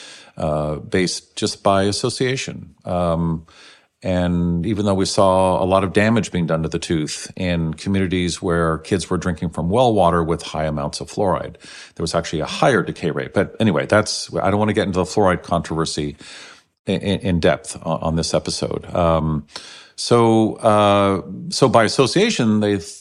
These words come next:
thought that they saw a lower decay rate by ingesting fluoride, and that's when we had this brilliant idea based on no evidence, scientific evidence at least, and no studies on the toxic effects, of course,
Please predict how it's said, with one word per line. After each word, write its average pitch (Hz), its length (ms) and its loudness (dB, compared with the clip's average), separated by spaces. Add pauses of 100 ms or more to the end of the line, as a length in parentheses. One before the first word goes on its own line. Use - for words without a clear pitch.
(420)
thought 165 600 4
that 117 160 -2
they 110 100 0
saw 107 320 2
a - 20 2
lower 95 240 2
decay 90 320 -2
rate 82 520 -4
by 78 260 2
ingesting 82 560 -2
fluoride, 104 400 2
and 87 100 0
that's 78 220 -4
when 69 380 -8 (120)
we 85 200 -6
had 82 180 -4
this - 160 -8
brilliant 85 400 -2
idea 90 560 0
based 80 320 -4
on 71 300 -4
no 98 180 4
evidence, 82 560 -2 (260)
scientific 107 520 -2
evidence 87 360 0
at 92 80 -4
least, 82 400 -4 (280)
and 120 100 4
no 143 100 8
studies 107 520 4
on 87 180 2
the 80 80 0
toxic - 480 -4
effects, 90 480 0
of 87 140 -6
course, - 480 -2